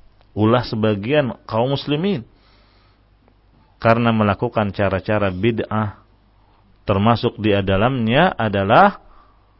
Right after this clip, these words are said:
semacam wirid dan zikir, solawatan, qasidahan, marawisan.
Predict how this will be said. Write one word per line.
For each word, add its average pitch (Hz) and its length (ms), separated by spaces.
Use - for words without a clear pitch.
semacam 113 960
wirid 101 480
dan 95 240
zikir, 98 560
solawatan, 107 1040
qasidahan, 107 1120
marawisan. 98 1040